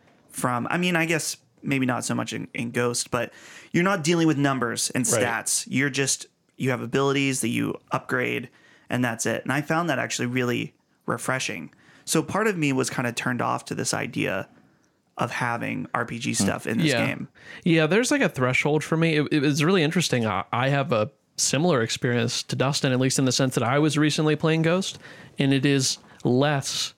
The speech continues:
Speaker 3: than your traditional R P G. And then I hop right into Neo, if you listen to last week, and that is, like, hella, st-, like, I forgot how saturated it was
Speaker 2: Yeah.
Speaker 3: with statistics. And if you actually take the time to learn about it, it's awesome.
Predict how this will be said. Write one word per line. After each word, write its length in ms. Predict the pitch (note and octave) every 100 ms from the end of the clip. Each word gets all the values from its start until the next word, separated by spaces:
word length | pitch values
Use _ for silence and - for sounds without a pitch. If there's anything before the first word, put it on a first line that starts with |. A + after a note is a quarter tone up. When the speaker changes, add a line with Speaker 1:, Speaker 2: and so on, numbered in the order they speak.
| _ -
Speaker 3:
than 140 | C#3
your 120 | C3+ B2+
traditional 440 | C#3+ C3+ - B2
R 100 | A#2+
P 120 | B2
G. 220 | C3 C#3
And 140 | B2 C3
then 100 | B2
I 100 | B2
hop 340 | - B2+ B2
right 160 | B2+ B2+
into 220 | B2+ A#2+
Neo, 460 | A#2 D#3+ D3 B2 C3+
if 100 | -
you 80 | A#2
listen 220 | A#2+ A#2+
to 60 |
last 280 | A2 A2 -
week, 260 | B2 B2+ - - -
and 140 | - D3
that 160 | D#3 F3
is, 180 | C#3
like, 460 | D3+ C3 B2 B2 G#2+ - - _ _ _ _
hella, 480 | - - - D3 C3
st-, 280 | - - D#3
like, 220 | C#3 C#3
I 100 | F#3
forgot 380 | - F3 C#3+ C3
how 120 | A#2+
saturated 600 | A#2+ - A#2 - G#2 F2+ -
it 80 |
was 260 | - - -
Speaker 2:
Yeah. 200 | C3+ G2+ -
Speaker 3:
with 200 | - C3
statistics. 640 | - B2+ - D3+ - B2 - - - -
And 220 | C#3 C3 - - -
if 140 | C3+
you 100 | C#3
actually 280 | D3 E3 D#3+
take 180 | D#3 D#3
the 60 | -
time 200 | C#3+ B2+
to 60 |
learn 200 | A2+ D3
about 220 | D#3+ G#2+
it, 60 | -
it's 120 | -
awesome. 520 | - B2 B2+ A2 -